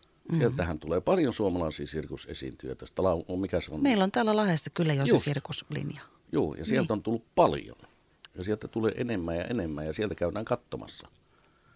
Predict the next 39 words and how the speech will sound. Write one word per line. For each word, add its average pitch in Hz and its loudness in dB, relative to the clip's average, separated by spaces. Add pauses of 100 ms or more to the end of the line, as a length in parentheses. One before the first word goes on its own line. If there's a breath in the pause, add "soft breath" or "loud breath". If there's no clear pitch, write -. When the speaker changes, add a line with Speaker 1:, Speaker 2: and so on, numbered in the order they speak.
(340)
Speaker 2:
Että 87 -6
tota, 85 -4
suomalaisia 90 2
on 107 0
paljon 87 6
nyt 90 -6 (240)
käynyt 92 4
meillä 101 2
ja 95 -4
on 87 0
lähtenyt 78 -4
maailmalle 60 -6
sitten. - -14 (640 loud breath)
Speaker 1:
Me 208 4
ollaan 220 8
kyllä 147 8
semmoinen 147 6
sirkuskaupunki 151 4
täällä, - -6
että, - -8 (400)
että 180 0
hy-, 196 4 (100)
Speaker 2:
Kyllä. 131 0
Speaker 1:
hyvä, 226 2
että 170 0
tuutte 240 -4
tänne, 147 2
älkää 160 -2
ikinä 156 0
jättäkö 131 -2
meitä 131 -2
väliin. - -4 (280)
Speaker 2:
Meillä 113 -4
on 87 -2
hieno 110 0
paikka 92 -2
tuo 73 -8
Launen 78 -4
kenttä. 78 -4